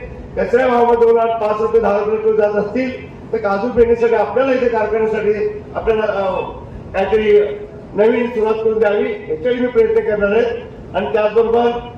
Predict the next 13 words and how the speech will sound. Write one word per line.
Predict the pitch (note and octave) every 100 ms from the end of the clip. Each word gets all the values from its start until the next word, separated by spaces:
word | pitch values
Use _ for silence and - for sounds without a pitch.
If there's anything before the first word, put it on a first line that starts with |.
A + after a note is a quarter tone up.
| - - - - - - - - -
मान्यवरांचे | F#3 F#3+ A3 G#3+ A3 G#3+ A3+
सगळे | G#3 A3
मुद्दे | G#3+ G3+ A3 A3+ A3+ - - - - F#3
मी | A3 G#3
लिहून | A3 G#3+
घेतलेले | G#3 G#3+ A3
आहेत, | A#3+ A#3 - - - -
त्या | A3
मुद्द्यावरती | G#3 G#3 A3+ A3 A3 A3
आपण | G#3+ G#3+
गाभीने | G3+ G3+ A3 G#3
विचार | A3 A3
करून | A3+ A#3 B3